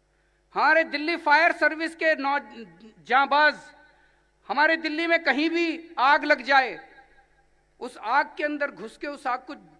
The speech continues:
बुझाने की कोशिश करते हैं और कितने लोग शहीद हो जाते हैं। हमारी सरकार बनने के पहले इनकी तरफ कोई ध्यान नहीं दिया जाता था।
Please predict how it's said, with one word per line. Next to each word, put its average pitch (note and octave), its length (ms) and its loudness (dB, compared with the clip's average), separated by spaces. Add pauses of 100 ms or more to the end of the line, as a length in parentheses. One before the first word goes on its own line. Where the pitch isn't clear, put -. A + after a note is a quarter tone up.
(160)
बुझाने G#3+ 400 -10
की C#4 120 -16
कोशिश A#3 420 -14
करते G3+ 300 -18
हैं F3+ 140 -20 (480)
और A#3+ 100 -8
कितने D#4+ 380 -8
लोग D4 180 -8
शहीद G#3 400 -16
हो G3+ 80 -16
जाते - 280 -20
हैं। E2+ 60 -20 (1700)
हमारी B3+ 320 -2
सरकार C4 460 0
बनने B3 300 -10
के C4+ 140 -12
पहले B3 360 -10
इनकी B3+ 220 -16
तरफ A#3+ 320 -10
कोई B3+ 200 -12
ध्यान G3+ 260 -12
नहीं A3 140 -20
दिया G3 200 -16
जाता F3 300 -20
था। - 160 -20